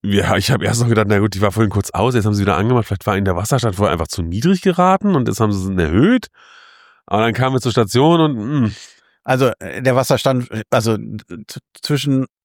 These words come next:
Speaker 2: Aus-, also zwischen Schussfahrt und Station war, stand, war das Wasser höher als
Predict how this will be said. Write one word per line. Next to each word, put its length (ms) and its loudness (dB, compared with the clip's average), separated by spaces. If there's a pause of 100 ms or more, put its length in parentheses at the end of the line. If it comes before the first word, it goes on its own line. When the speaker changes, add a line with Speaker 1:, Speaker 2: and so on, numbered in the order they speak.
Speaker 2:
Aus-, 340 0
also 240 -2
zwischen 300 -2
Schussfahrt 680 0
und 240 0
Station 560 0 (460)
war, 400 2 (580)
stand, 460 -2
war 180 -2
das 140 -2
Wasser 420 0
höher 460 4
als 300 0